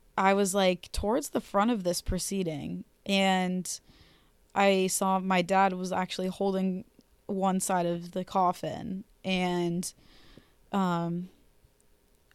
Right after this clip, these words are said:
I just remembered hearing all my aunts behind me crying and, like, my mom crying, and I just didn't understand what was going on. And I didn't understand why I was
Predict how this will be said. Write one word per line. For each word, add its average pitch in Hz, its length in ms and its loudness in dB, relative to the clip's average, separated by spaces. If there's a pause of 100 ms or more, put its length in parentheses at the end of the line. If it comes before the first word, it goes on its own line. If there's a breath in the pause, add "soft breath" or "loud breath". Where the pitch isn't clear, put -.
(520)
I 202 140 4
just 202 260 0
remembered 208 320 2
hearing 185 540 -2
all 175 160 -2
my 190 160 -2
aunts 185 340 -4
behind 185 280 -4
me 180 100 -4
crying 180 640 -8 (140)
and, 196 140 -2
like, 170 220 -4
my 185 100 0
mom 170 240 0
crying, 170 640 -4 (220)
and 170 680 -4 (1400 soft breath)
I 190 160 0
just 196 300 0
didn't 214 320 0
understand 208 720 2
what 208 120 0
was 196 180 0
going 185 300 0
on. 196 520 -2 (1120 soft breath)
And 196 440 4
I 196 160 2
didn't 220 280 0
understand 208 720 0
why 185 240 4
I 190 220 2
was 185 420 0